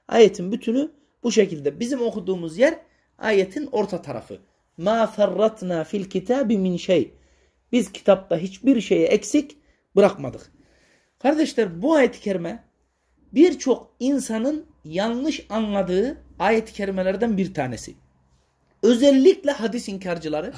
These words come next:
bu ayet-i kerimeyi yanlış yorumlayarak Allah Resulü sallallahu aleyhi ve sellemin sünnetini iptal ediyorlar. Diyorlar ki,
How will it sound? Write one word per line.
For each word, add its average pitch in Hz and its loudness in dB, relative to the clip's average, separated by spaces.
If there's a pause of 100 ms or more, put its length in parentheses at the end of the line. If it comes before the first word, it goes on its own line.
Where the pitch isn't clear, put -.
(600)
bu 247 2
ayet-i 247 2
kerimeyi 180 -6
yanlış 226 -4
yorumlayarak 180 -4 (580)
Allah 226 0
Resulü 190 -6
sallallahu 208 -2
aleyhi 196 0
ve 180 -2
sellemin 156 -8
sünnetini 226 -4
iptal 208 0
ediyorlar. 113 -12 (1120)
Diyorlar 320 6
ki, - -8